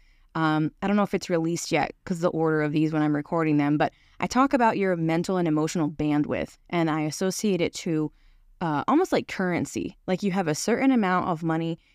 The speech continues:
you have a certain amount of mental and emotional bandwidth, and you get to decide what you spend that on. And if you're constantly just spending, spending, spending, spending, spending, spending, like, being in reactivity, you're gonna deplete your resources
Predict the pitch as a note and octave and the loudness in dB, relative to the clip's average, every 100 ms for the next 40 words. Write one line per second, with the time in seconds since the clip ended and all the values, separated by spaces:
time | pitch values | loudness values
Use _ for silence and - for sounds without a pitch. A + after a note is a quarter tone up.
0 | - E3+ D#3 - A#3 - A3 F#3 F3+ F3 | -4 -2 -2 0 0 2 0 0 0 -2
1 | E3 - F3 E3 E3 E3 E3+ D#3 D#3 - | -4 -4 -2 -2 0 -2 0 0 0 -2
2 | E3+ C#3+ C#3+ D#3 D3+ C#3+ - D3+ C#3+ - | -4 -2 -2 0 -2 -4 -4 -4 -4 -6
3 | _ - G3+ C4 D#4 B3 A3 G#3 E3 C#3+ | _ -4 2 4 2 0 -2 0 2 0
4 | D#3 F#3 _ - F#3+ - D#3+ - F3 E3+ | 0 -6 _ -2 -2 -2 -6 -4 -2 0
5 | D#3 C#3+ - - - _ _ - F#3 F3+ | 0 -2 -4 -6 -8 _ _ -2 0 2
6 | B3+ C4 - E3+ F#3 A3 A#3+ G3+ E3+ D3 | 0 -2 -2 0 0 -2 -2 -2 0 -2
7 | - _ - - G#3 E3 D3+ - F3 D3 | -6 _ -12 -2 0 2 0 0 0 0
8 | - F#3+ D3+ - F#3 D3+ - F#3+ F3 - | 0 0 0 0 0 0 0 0 0 -2
9 | F3 D#3+ C3+ - - E3 D3+ - - F3+ | -2 -2 -2 -8 -4 -4 -4 -6 -2 0
10 | F#3 F#3+ - F3 E3 E3 D#3 - - D3+ | 0 0 0 -2 0 0 -2 -2 -4 -2
11 | F#3 A3+ C4+ _ - - G#3 C4 C4+ G3+ | 0 -2 -2 _ -20 -4 2 4 4 2
12 | - A#3+ G#3+ F#3+ F3 F#3 B3 B3 C#4+ C#4 | 2 0 2 0 0 0 2 2 2 0